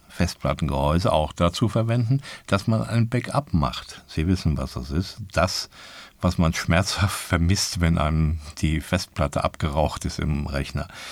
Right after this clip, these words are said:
Also extern anschließen und die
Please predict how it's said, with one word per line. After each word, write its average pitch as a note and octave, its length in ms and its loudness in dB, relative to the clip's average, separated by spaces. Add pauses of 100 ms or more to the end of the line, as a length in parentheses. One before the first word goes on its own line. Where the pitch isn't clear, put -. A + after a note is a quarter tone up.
(420)
Also G2 480 4 (120)
extern F2+ 560 2
anschließen D#2+ 600 4
und E2+ 260 2
die D#2+ 260 2